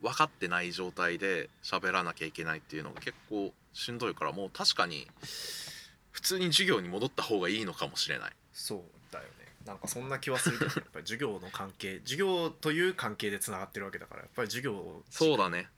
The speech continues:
Speaker 2: コミュニケーション取った方がいいんじゃないですか。
Speaker 1: 確かに。
Speaker 2: うん。
Speaker 1: つながってるものの、をちょっと
Speaker 2: そうそう。
Speaker 1: 捉え直して、
Speaker 2: そうそうそうそう。
Speaker 1: 何でつながっているか。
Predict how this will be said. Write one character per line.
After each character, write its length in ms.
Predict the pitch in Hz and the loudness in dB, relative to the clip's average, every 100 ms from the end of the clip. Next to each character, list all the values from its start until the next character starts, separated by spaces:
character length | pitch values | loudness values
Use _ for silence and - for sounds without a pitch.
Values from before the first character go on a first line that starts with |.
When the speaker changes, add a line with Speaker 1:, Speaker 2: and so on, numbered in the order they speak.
| _ | _
Speaker 2:
コ 120 | 98 | -14
ミ 60 | |
ュ 20 | 95 | -10
ニ 40 | |
ケ 100 | - | -6
ー 20 | |
シ 80 | - | -6
ョ 40 | |
ン 20 | 87 | 0
取 120 | 107 | 2
っ 20 | |
た 60 | - | 2
方 40 | |
が 80 | 67 | -2
い 40 | |
い 20 | |
ん 40 | 95 | -4
じ 80 | - | -8
ゃ 40 | |
な 40 | |
い 40 | 57 | -8
で 60 | |
す 60 | - | -10
か。 80 | - | -12
Speaker 1:
確 340 | - - - | -20 -20 -20
か 60 | - | -20
に。 60 | |
Speaker 2:
う 20 | - | -20
ん。 40 | - - - | -20 -20 -16
Speaker 1:
つ 140 | - 147 | -6 0
な 140 | 175 | 4
が 100 | 175 | 4
っ 40 | 175 | 4
て 200 | - 160 | 4 4
る 240 | 156 151 139 | 6 2 0
も 140 | 135 | 2
の 120 | 143 | 2
の、 100 | 127 | 2
を 180 | 80 73 - _ - _ 117 - _ _ | 0 -4 -10 _ -20 _ -10 -10 _ _
ち 80 | - | -2
ょ 40 | |
っ 20 | - - | -2 -4
と 140 | - | -10
Speaker 2:
そ 100 | - | -10
う 40 | |
そ 140 | - - | -16 -2
う。 100 | 117 | 4
Speaker 1:
捉 120 | 113 | 6
え 40 | |
直 200 | 107 104 | 6 2
し 140 | 98 - | 0 -2
て、 100 | - | -4
Speaker 2:
そ 40 | |
う 20 | |
そ 40 | - | -6
う 20 | |
そ 60 | _ _ 107 | _ _ -4
う 40 | |
そ 60 | 101 | -2
う。 40 | |
Speaker 1:
何 80 | 110 | 0
で 80 | 107 | -2
つ 140 | - | 0
な 80 | 98 | 0
が 80 | 95 | 0
っ 60 | |
て 140 | - 92 | 0 -2
い 80 | |
る 80 | 80 | -2
か。 160 | - | -6